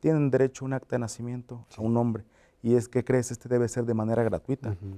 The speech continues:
Speaker 1: Morelos fue uno de los primeros estados a nivel nacional en implementar esta, esta dinámica, en que todos los, todos los que nacían debían de ser registrados de manera gratuita
Speaker 2: Sí.
Speaker 1: y además tener su copia certificada de manera gratuita.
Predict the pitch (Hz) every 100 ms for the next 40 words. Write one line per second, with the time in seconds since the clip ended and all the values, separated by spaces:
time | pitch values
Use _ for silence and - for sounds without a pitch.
0 | 104 98 110 127 139 - 127 131 117 -
1 | 110 107 123 113 - 113 139 127 - 107
2 | 120 107 120 156 139 117 113 151 233 _
3 | _ _ _ _ _ - 143 135 123 120
4 | 113 117 120 123 - 117 110 - 117 113
5 | 117 123 147 131 113 - _ _ _ -
6 | 110 113 - - 175 143 120 104 107 -
7 | 156 165 135 - 104 107 151 165 170 -
8 | _ _ _ _ - 110 123 131 117 -
9 | 123 113 101 - 117 139 165 - 85 101
10 | 101 117 120 107 95 110 104 104 - 92
11 | - - 117 117 127 156 160 - 113 117
12 | 113 - 123 120 - - - - 117 123
13 | - - 87 87 98 107 92 98 - -